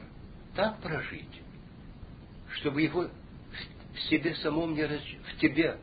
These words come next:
самом не разочаровать. Как можешь ты так прожить, чтобы он радовался на тебя, видя, какой ты человек, каким ты стал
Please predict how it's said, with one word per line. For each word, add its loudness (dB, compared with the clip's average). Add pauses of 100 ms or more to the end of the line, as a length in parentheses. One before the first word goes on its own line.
(480)
самом 6
не 4
разочаровать. -2 (760)
Как 4
можешь 4
ты 2
так 2
прожить, 0 (640)
чтобы 4
он 2
радовался 4
на 8
тебя, 2 (960)
видя, 2
какой 2 (120)
ты 0 (160)
человек, 2 (1200)
каким 2
ты 0
стал 2